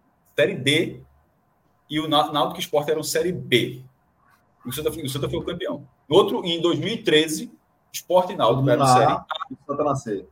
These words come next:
Speaker 1: Não, não, não. Náutico era A. Dois mil e doze, dois mil e doze. Náutico e Sport eram Série A e o Santa era Série C e o Santa foi campeão também. Então, a, isso acontece, acontece. É, mas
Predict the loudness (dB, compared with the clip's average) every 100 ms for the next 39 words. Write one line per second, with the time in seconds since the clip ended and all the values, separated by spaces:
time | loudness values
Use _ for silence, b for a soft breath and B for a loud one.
0 | -8 -8 -8 -12 -8 -8 -8 0 2 4
1 | 4 2 2 0 0 0 0 2 2 2
2 | 0 0 -2 -4 -6 -4 4 4 2 -4
3 | -4 -4 -2 -6 -4 -2 2 0 -2 -8
4 | _ _ _ _ -8 -4 -2 0 2 2
5 | 2 -2 -8 -20 _ _ _ -2 -2 -4
6 | -4 0 2 0 -6 -18 _ _ -12 -8
7 | -6 -6 -8 -6 -6 -4 -6 -6 -6 -6
8 | -8 -12 -4 -4 0 -2 -2 -6 -2 -2
9 | -2 -8 _ _ _ _ _ 2 4 4
10 | 2 0 0 2 2 -2